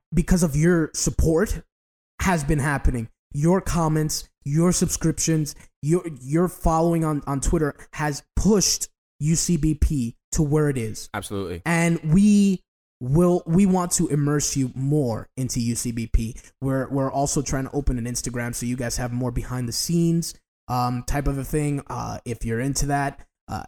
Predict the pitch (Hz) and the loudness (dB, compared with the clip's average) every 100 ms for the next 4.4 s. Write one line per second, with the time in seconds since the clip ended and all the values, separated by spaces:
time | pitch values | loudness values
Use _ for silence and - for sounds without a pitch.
0 | - 131 127 139 147 180 202 214 214 190 | -8 -6 -4 -4 0 4 4 4 2 2
1 | 175 175 170 - 180 - 185 202 175 240 | 2 2 2 2 0 0 4 6 6 4
2 | 247 - - 220 190 - 175 175 180 175 | 4 2 2 2 2 2 2 4 4 4
3 | 202 233 - - - - 202 202 180 196 | 2 2 -4 -20 -6 2 4 4 4 4
4 | 185 156 - | 4 0 -4